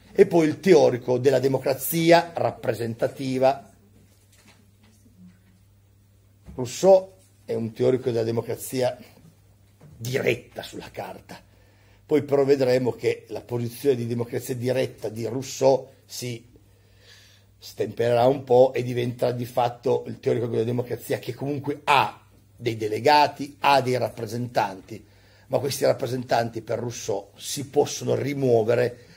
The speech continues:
quando essi non rispettano più il mandato popolare. Non è un caso che il Movimento Cinque Stelle abbia scelto di chiamare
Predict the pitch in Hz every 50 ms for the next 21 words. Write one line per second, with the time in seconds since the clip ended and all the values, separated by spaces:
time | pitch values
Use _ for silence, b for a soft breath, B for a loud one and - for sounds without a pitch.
0 | B B B - 147 139 143 147 139 139 135 120 113 113 - - - - 127 131
1 | 131 131 135 123 123 127 123 - - - 135 120 - - - 127 127 135 131 -
2 | 117 110 104 - B B B B B - 135 147 143 143 143 135 135 135 127 127
3 | 110 107 - - 113 - - 113 - 117 120 113 104 98 98 95 101 101 98 -
4 | b b b b b 95 95 120 143 156 143 - - 107 104 104 107 107 113 110
5 | - - b b b b b b b b b - 123 120 120 120 120 123 131 127
6 | 127 123 123 117 - - 120 113 - 127 117 - - - 123 131 135 127 120 117
7 | 120 120 123 - - - - - - - 123 117 113 113 113 - - 123 127 123
8 | - b b b b b b 123 120 120 - - 127 123 131 120 110 104 101 104
9 | 113 117 117 - -